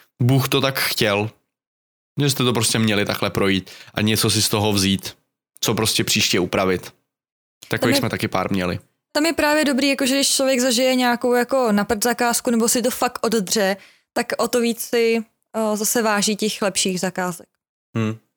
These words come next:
Speaker 2: A i těch lepších klientů samozřejmě potom.
Speaker 1: Hmm.
Speaker 2: A ještě bych řekla,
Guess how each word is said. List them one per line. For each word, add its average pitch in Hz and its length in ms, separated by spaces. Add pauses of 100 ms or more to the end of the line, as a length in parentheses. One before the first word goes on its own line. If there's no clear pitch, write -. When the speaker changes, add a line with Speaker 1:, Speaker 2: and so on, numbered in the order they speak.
(720)
Speaker 2:
A 208 60
i 196 80
těch 202 200
lepších 190 320
klientů 180 380
samozřejmě 170 460
potom. - 260 (540)
Speaker 1:
Hmm. 110 180 (420)
Speaker 2:
A 220 40
ještě 233 220
bych 240 160
řekla, 233 500